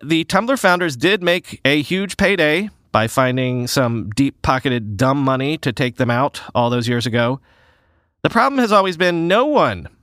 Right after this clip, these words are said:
has ever really found a way to monetize Tumblr properly, not even the founders. Thus, the original sale being a good deal for them, as I'm saying.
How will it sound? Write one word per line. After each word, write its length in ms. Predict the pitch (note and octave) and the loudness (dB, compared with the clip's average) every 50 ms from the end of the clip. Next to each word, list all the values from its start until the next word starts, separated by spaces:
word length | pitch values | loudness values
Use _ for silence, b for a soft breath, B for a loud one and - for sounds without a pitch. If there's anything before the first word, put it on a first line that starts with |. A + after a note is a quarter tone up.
| _ _ | _ _
has 240 | _ - E3+ F3 D#3+ | _ 0 0 2 4
ever 340 | D#3+ F#3+ A#3 A3+ A3 D#3+ B2+ | 2 2 4 4 2 2 2
really 260 | B2+ D#3 F3+ F3+ E3+ | 2 0 2 2 0
found 260 | D#3 - E3+ D#3+ D#3+ | 0 2 2 2 2
a 20 | D#3 | 2
way 240 | D3 D3 C#3+ C#3+ C#3 | 2 2 0 0 -2
to 180 | - - D#3 | 0 0 0
monetize 640 | C#3+ C#3+ D#3 F3+ G#3 A3+ G#3 - F#3 C#3 C3 B2 - | 2 2 2 2 2 0 0 2 2 2 2 0 -2
Tumblr 360 | - - C3+ B2 A2+ A#2+ A#2 - | -2 -2 -2 0 0 -2 -4 0
properly, 520 | - F#3 F#3+ A3 - D#3+ C3 A2 F#2 E2+ | 0 2 2 2 0 0 0 0 -4 -4
not 320 | F#2+ B2 C#3 D#3+ E3+ - _ - | -2 2 2 2 2 0 _ -4
even 440 | F3 G3 G#3 F3 E3 E3 E3+ D#3+ | -2 0 2 2 2 2 2 0
the 100 | D#3+ D#3+ | 0 0
founders. 580 | - F#3+ A3 A3+ G3+ C#3+ G#2 E2 - - - - B B B B B B B B B B B | 2 4 2 4 2 0 -4 -6 -6 -8 -10 -10 B B B B B B B B B B B
Thus, 220 | - F#2+ G2+ - - | -2 -2 -2 -2 -2
the 160 | A2+ A2+ G#2+ | 0 0 0
original 340 | A2 A#2 G#2 A#2 A2+ A2 G#2+ | 0 0 -2 -2 -2 -2 -2
sale 300 | - - A#2+ A2+ A#2 A2 | 0 0 2 0 0 0
being 240 | A2+ A#2+ A#2+ A#2+ | -2 -2 -2 -2
a 100 | A2 A#2 | -2 -2
good 220 | A2 A2 A#2+ A2+ G#2 | 0 0 -2 0 0
deal 160 | A#2 A#2 A2+ | -2 -2 0
for 120 | - D3 | 0 0
them, 240 | D#3 G#3+ G#3 D3+ A2 | 2 4 2 2 0
as 140 | G2+ G2 G2 | -2 -2 -2
I'm 140 | A#2+ A2+ A#2 | -2 -2 0
saying. 420 | - F3 F3 D3+ A2+ F2+ E2 - | 0 2 2 2 0 -2 -6 -10